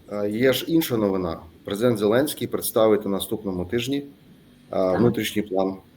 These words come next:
Speaker 1: перемоги. От внутрішній
Speaker 2: Стійкості.
Speaker 1: план, е, е, ще раз скажіть.
Speaker 2: План, план стійкості, так?
Speaker 1: Ну, е,
Speaker 2: Ну,
Speaker 1: можна план с-, ну, план стійкості,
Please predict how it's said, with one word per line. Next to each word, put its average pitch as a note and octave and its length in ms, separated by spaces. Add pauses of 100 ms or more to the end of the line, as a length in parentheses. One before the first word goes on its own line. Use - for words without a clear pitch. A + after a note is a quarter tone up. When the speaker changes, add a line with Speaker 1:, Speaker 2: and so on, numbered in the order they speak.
(120)
Speaker 1:
перемоги. A2 400 (140)
От F#2 120
внутрішній C3+ 400 (120)
Speaker 2:
Стійкості. C3+ 340
Speaker 1:
план, G#2+ 240 (1300)
е, G2 60
е, - 60 (480)
ще - 200
раз B2 120
скажіть. D#3 320 (760)
Speaker 2:
План, A#3 220
план A#3 220
стійкості, F#3 640
так? A#3+ 220 (1400)
Speaker 1:
Ну, F#3+ 380
е, - 100
Speaker 2:
Ну, G#3 100
Speaker 1:
можна F3 280
план D3 220
с-, - 160
ну, C#3+ 160
план D3+ 200
стійкості, D3+ 680